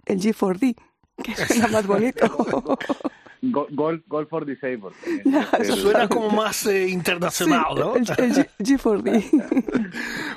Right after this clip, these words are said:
Speaker 3: <laughs> Oye, Juan, ¿y ahora, eh, los próximos, eh, torneos que tienes?
Speaker 2: Pues mira, eh, el año pasado realmente terminamos la temporada en diciembre
Speaker 3: Sí.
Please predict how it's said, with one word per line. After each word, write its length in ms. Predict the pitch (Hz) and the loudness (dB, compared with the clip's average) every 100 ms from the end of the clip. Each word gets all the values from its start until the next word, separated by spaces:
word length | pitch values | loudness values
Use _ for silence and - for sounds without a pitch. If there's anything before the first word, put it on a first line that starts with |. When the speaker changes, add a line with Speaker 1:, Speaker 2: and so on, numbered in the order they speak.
| - - - | -8 -8 -8
Speaker 3:
<laughs> 100 | - | -2
Oye, 300 | 190 214 208 | 0 0 0
Juan, 320 | 202 214 170 | 0 0 0
¿y 140 | 175 | 0
ahora, 400 | 175 180 214 247 254 | 2 2 2 0 0
eh, 500 | 208 196 190 190 185 | -2 -2 -2 -2 -2
los 140 | 180 - | -2 -2
próximos, 680 | 202 196 233 233 226 - | -2 -2 -2 0 0 -2
eh, 160 | 214 196 | -2 -2
torneos 400 | 180 196 208 196 | -2 -4 -4 -4
que 100 | 190 | -4
tienes? 460 | 214 240 330 - - _ _ _ _ _ _ _ _ _ _ _ _ | -4 -4 -6 -10 -18 _ _ _ _ _ _ _ _ _ _ _ _
Speaker 2:
Pues 220 | - 113 | -8 -4
mira, 340 | 123 131 107 - | -2 -2 -4 -6
eh, 420 | - 113 113 113 113 | -6 -4 -2 -4 -4
el 100 | 120 | -4
año 160 | 131 151 | -4 -4
pasado 560 | 147 - 156 151 147 _ | -8 -6 -8 -6 -8 _
realmente 420 | 117 123 131 135 | -10 -8 -8 -10
terminamos 380 | - 104 110 120 | -10 -10 -8 -10
la 60 | |
temporada 420 | 120 120 120 113 113 | -10 -10 -8 -8 -8
en 100 | 110 | -10
diciembre 640 | 107 - 127 120 107 113 | -10 -6 -4 -4 -4 -6
Speaker 3:
Sí. 240 | - 156 | -8 -8